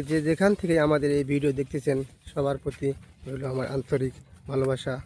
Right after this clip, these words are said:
ও শুভেচ্ছা। আশা করি সবাই ভালো আছেন। তো আপনাদের সামনে নিয়ে এলাম একটি পান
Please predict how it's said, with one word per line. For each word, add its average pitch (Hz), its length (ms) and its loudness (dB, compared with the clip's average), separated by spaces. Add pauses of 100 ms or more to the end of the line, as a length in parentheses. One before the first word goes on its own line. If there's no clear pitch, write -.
(320)
ও 127 60 -2 (100)
শুভেচ্ছা। 127 420 -4 (1200)
আশা 175 180 2
করি 180 120 6 (100)
সবাই 165 160 8 (100)
ভালো 156 220 4
আছেন। 160 200 -2 (680)
তো 196 80 -2 (100)
আপনাদের 208 360 0
সামনে 196 200 8
নিয়ে 185 200 8
এলাম 175 140 6 (120)
একটি - 240 -4
পান 156 120 6